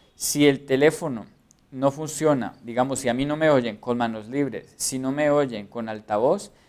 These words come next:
entonces quiere decir que ya es un daño de códec de audio. Entonces, obviamente, esa prueba hay que hacerla también, ¿no? Para identificar un daño de micrófono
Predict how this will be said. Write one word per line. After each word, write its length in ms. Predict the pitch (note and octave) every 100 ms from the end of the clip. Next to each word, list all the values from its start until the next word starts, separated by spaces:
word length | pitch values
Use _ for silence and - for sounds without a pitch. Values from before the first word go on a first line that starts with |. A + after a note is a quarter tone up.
| _
entonces 220 | C3 C3+
quiere 180 | D3 D3
decir 200 | B2 A#2+
que 140 | D3+
ya 100 | C3
es 80 | C3
un 140 | C3
daño 240 | B2 B2 C3
de 140 | A#2+
códec 360 | B2 B2+ C#3 C3
de 140 | C3+
audio. 320 | D3 B2+ G2+
Entonces, 240 | A#2 C3+ C#3+
obviamente, 580 | D#3+ D#3+ E3 D#3+ E3+ C#3+
esa 240 | D#3 D3+
prueba 280 | E3+ F#3 D#3+
hay 80 | C#3
que 120 | C#3
hacerla 320 | C3+ C3 C3+
también, 420 | A2+ A2 C#3+ A#2
¿no? 140 | A#2 D#3+ _ _ _ _ -
Para 160 | C3+ C3+
identificar 640 | C3 B2+ A#2+ - C3+ D#3
un 120 | E3
daño 260 | E3+ E3+ E3
de 60 |
micrófono 640 | C#3 C#3 C3 B2+ D3+ D#3